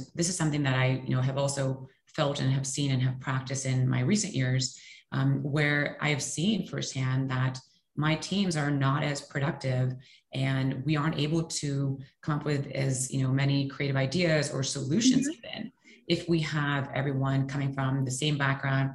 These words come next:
Speaker 1: perhaps from the same schools, or even thinking about, you know, socioeconomic status. We have to think about, you know,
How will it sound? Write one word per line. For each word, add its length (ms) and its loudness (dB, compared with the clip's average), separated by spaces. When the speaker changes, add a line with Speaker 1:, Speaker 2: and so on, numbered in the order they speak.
Speaker 1:
perhaps 280 -6
from 80 -4
the 60 -2
same 200 0
schools, 560 0
or 160 0
even 400 0
thinking 240 -2
about, 140 0
you 60 0
know, 100 2
socioeconomic 680 0
status. 540 -8
We 140 -2
have 340 0
to 80 -4
think 240 -4
about, 400 0
you 60 2
know, 240 0